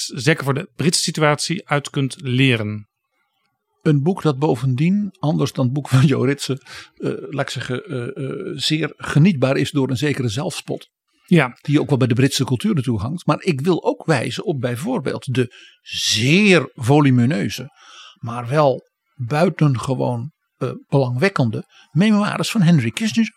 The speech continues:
Speaker 2: over zijn tijd als National Security Advisor en minister. En natuurlijk mag een minister in zo'n boek het ook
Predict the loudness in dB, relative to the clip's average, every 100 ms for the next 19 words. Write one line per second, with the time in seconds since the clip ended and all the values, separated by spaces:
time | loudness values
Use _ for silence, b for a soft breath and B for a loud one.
0 | _ _ _ -20 b b _ 0 2 2
1 | 0 0 0 -2 -4 -6 0 2 2 0
2 | -4 -4 -4 -4 -4 -10 -6 -6 -8 -12
3 | -16 _ -12 -12 -12 _ _ -4 -2 -4
4 | -8 -16 _ _ b b b b b b
5 | _ -4 -4 -2 2 4 4 2 2 2
6 | 2 2 2 0 -4 -4 -4 -2 -2 0
7 | -2 -4 -10 _ _ -4 -4 -4 -8